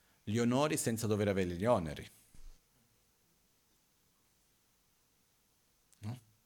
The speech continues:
Perché avere quello, sì, e dopo gestirlo, stare tutto quello che c'è dietro, non è che è semplice tutto sempre, no? Perciò quello che succede che cos'è? Quello che noi abbiamo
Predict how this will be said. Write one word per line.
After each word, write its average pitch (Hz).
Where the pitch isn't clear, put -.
Perché 90
avere 135
quello, 113
sì, 110
e 110
dopo 120
gestirlo, 123
stare 120
tutto 117
quello 117
che 110
c'è 113
dietro, 127
non 196
è 233
che -
è 120
semplice 101
tutto -
sempre, -
no? 107
Perciò 214
quello 233
che 208
succede 151
che 131
cos'è? 107
Quello 233
che 165
noi 143
abbiamo 85